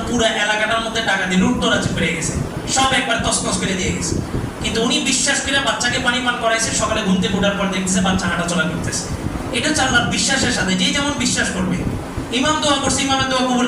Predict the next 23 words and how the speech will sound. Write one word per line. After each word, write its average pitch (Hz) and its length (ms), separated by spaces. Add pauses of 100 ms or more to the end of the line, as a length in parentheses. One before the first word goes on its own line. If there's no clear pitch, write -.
নাও 262 160
হইতে 196 220
পারে, 180 140
কিন্তু 214 180
একজন 220 220
মুসল্লি 247 340
আল্লাহর 202 220
উপরে 185 140 (100)
বিশ্বাস 185 280
রেখে 208 200
দোয়াটা 185 260
করে 190 180
ফেলছে, 202 200 (340)
আল্লাহ 180 220
তার 185 160
দোয়া 170 200
কবুল 156 240
করবে। - 180 (460)
যে 277 100 (160)
যেমন 262 240 (100)
আল্লাহর 262 280
সাথে 262 240
ধারণা 247 240